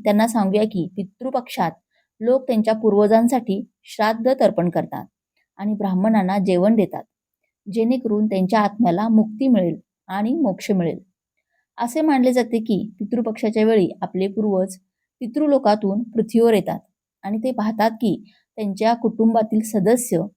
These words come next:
त्यांचे श्राद्ध कर्म करत आहेत की नाहीत, ते त्यांची पूजा करतात की नाही.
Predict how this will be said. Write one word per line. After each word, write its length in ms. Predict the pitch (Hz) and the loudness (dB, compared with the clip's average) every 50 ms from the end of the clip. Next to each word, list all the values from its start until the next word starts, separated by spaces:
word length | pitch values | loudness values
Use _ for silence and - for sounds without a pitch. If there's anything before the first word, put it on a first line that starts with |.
| _ _ | _ _
त्यांचे 280 | - 202 202 185 - 226 | -12 -10 -10 -6 -4 -6
श्राद्ध 380 | 220 220 208 180 175 180 180 214 | -4 -2 0 0 0 0 -2 -4
कर्म 340 | 214 240 233 220 196 185 185 190 190 | -2 0 0 2 2 0 0 -4 -2
करत 280 | - 214 220 247 247 233 | 0 0 0 2 0 0
आहेत 360 | 214 196 202 190 208 202 208 - - _ _ | 0 2 2 2 2 0 0 -2 -8 _ _
की 80 | 269 262 | -6 -4
नाहीत, 320 | 254 214 - 165 - - - _ _ _ _ _ _ _ _ _ _ _ _ _ _ _ _ _ _ | -4 -4 -4 -4 -6 -12 -14 _ _ _ _ _ _ _ _ _ _ _ _ _ _ _ _ _ _
ते 60 | 294 | -4
त्यांची 320 | 285 285 262 254 247 294 277 | -2 0 0 0 0 -2 -4
पूजा 320 | 285 247 214 190 233 226 | 0 0 0 2 2 2
करतात 460 | 226 240 214 180 185 - 202 196 196 196 - | 2 2 0 0 2 2 0 0 0 -2 -4
की 100 | - 247 | -2 0
नाही. 320 | 233 214 196 220 185 196 | 0 2 0 0 -2 -4